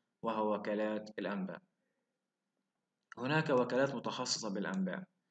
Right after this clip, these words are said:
لها مندوبون منتشرون في شتى أنحاء المعمورة لتوفير وتجهيز معلومات دولية للصحف. تستقي منها الأخبار، ومن أشهر هذه الوكالات العالمية، احنا قاعدين بنحكي عن وكالات يعني عالمية،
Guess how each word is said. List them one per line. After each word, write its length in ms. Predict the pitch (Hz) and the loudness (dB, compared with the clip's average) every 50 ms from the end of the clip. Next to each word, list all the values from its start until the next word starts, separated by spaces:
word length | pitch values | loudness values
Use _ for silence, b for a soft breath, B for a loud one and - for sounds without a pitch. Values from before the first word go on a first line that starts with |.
| _ _ _ _ _ - | _ _ _ _ _ 0
لها 240 | 127 139 139 131 120 | 0 2 2 2 2
مندوبون 500 | 117 117 113 113 113 113 123 127 131 120 | 2 2 2 2 0 0 0 0 0 -2
منتشرون 400 | 113 110 117 101 - 117 123 120 | -2 -2 -2 -2 -2 -2 -2 -2
في 160 | 117 113 107 | -2 -2 -2
شتى 320 | - 127 120 123 123 110 | -2 -2 -2 0 -2 -2
أنحاء 280 | 107 95 98 113 104 95 | -2 -2 -4 -2 -2 -2
المعمورة 580 | 107 107 104 98 98 101 101 101 92 95 - - _ _ - | -2 -2 0 0 0 0 0 0 -2 -4 -6 -8 _ _ -8
لتوفير 540 | 113 - 120 113 113 - - 135 131 123 | -4 -2 0 0 0 0 0 2 2 4
وتجهيز 560 | 120 113 - 117 110 101 107 117 120 120 113 117 | 2 2 2 0 0 0 0 0 0 0 0 0
معلومات 580 | 110 101 107 107 107 110 117 120 120 117 - - - - | 0 0 0 0 0 0 2 2 2 0 -2 -6 -6 -4
دولية 480 | 113 110 107 107 113 117 117 117 113 | -2 -2 0 0 2 2 2 2 0
للصحف. 520 | 107 104 - - - 104 92 90 - - - _ _ _ _ _ _ _ _ _ _ _ _ - - | 0 -2 -4 -4 -6 -4 -4 -6 -8 -10 -16 _ _ _ _ _ _ _ _ _ _ _ _ 2 4
تستقي 420 | 160 160 165 160 147 147 147 135 | 4 4 6 2 2 4 4 2
منها 240 | 135 139 135 135 127 | 2 2 2 2 2
الأخبار، 480 | 113 110 - - 113 117 117 107 98 | 2 2 0 -2 0 2 2 4 4
ومن 200 | 95 104 107 113 | 2 0 0 0
أشهر 340 | - 139 156 - 135 123 135 | 0 0 2 2 4 4 4
هذه 80 | 135 131 | 4 4
الوكالات 460 | 123 120 117 120 123 123 131 131 131 | 4 2 2 4 4 4 4 4 4
العالمية، 520 | 120 113 110 120 117 117 117 120 117 107 | 4 4 6 6 6 4 4 2 2 2
احنا 140 | 101 - 107 | 0 0 0
قاعدين 220 | 104 110 117 113 113 | 0 2 2 4 2
بنحكي 240 | 117 113 - - | 2 0 2 0
عن 160 | 101 107 113 113 | 0 0 0 -2
وكالات 520 | 110 110 - 113 117 123 120 120 - - - | -4 -2 0 2 2 2 2 0 -4 -8 -4
يعني 420 | 98 98 101 104 104 104 - 110 | -2 -2 0 -2 -4 -4 -4 2
عالمية، 640 | 110 - 107 120 123 120 120 117 110 107 101 - | 4 4 4 4 2 2 2 0 0 0 -2 -6